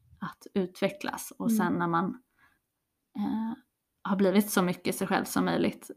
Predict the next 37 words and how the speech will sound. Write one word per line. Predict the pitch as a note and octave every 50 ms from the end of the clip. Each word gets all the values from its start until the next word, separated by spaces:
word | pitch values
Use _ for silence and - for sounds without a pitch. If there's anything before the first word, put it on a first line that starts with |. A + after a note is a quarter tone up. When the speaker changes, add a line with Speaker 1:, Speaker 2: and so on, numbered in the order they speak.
| _ _
Speaker 1:
eller | - F#3+ F3
som | F3 - G3+ F#3 F3+
möjligt, | F#3+ F#3+ F#3 F#3 F3 - - -
men | G#3 G3+ G#3
så | G3+ -
mycket, | G3 G3 F#3+ - - - F#3 F3+ F3+ F#3 - - _ - - - - - _ _ _ _ _ _ -
eh, | G3 G3 F#3+ - - -
så | - - -
att | G3+ - -
man | G3 F#3+
verkligen | G3 G3 F#3+ - F#3+ F3+ -
tycker | F#3+ - G3 G#3
om | A#3 A#3
sig | A3 - -
själv, | - - G3+ - - G#3
så, | G3+ - - F#3+ F#3+ G3 G3+ G3 - - - _ _ _ _ _ _ _ _ _
så | - - -
kommer | - - - G#3 G#3+ A3 G#3+ G#3
man | G3 F#3+ F#3 F#3 G3
att | - - - - - - - - _ _ _ _ _ _ _ _ _ _ _
liksom | - G3 - G3 F#3+ G3
träffa | - - G#3+ G3+ - - D#4+
sin | - - -
person. | - - A3 G#3+ B3 B3 - - - - _ _
Speaker 2:
Mm. | - C#4 B3+ G3+
Speaker 1:
Men | G#3 G#3
man | G#3+ G#3
får | - A#3+
inte | A3 G#3 - G3+
ge | C4+ F4+
upp | - - - - - -
Speaker 2:
Nej. | - B3 B3 A3 G3+ C4 C#4 - -
Speaker 1:
på | - A3
vägen. | G3+ B3 F#4+ G4+ - - - - - B3+ -
Speaker 2:
Mm. | C4 C4+ C4 C4 - - - _ _ _ _ _ _ _ _ _ _ _ _ _ _ _ _ _ _ _ _ _ _ _ - -
Speaker 1:
Så. | - C#4+
Speaker 2:
Jättefint. | C#4+ C#4+ - A3+ - C#4+ A#3 A3+ - -